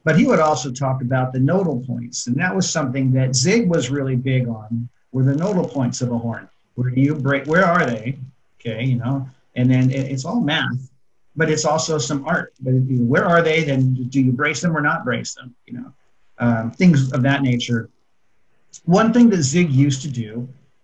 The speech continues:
is, in a design of an instrument, he would take a straight tube of the correct length, and then a straight tube,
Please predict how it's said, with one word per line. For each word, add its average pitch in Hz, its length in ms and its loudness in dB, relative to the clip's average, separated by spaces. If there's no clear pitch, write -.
is, 127 460 -2
in 127 240 0
a 131 40 4
design 139 560 0
of 139 80 -6
an 143 80 -4
instrument, 131 580 -4
he 156 140 -8
would 156 160 -6
take 151 200 -6
a 151 40 -4
straight 165 460 -2
tube 143 380 4
of 127 260 2
the 127 80 2
correct 139 380 0
length, 120 360 -2
and 135 240 2
then 120 60 2
a 120 40 2
straight 120 380 -2
tube, 120 340 0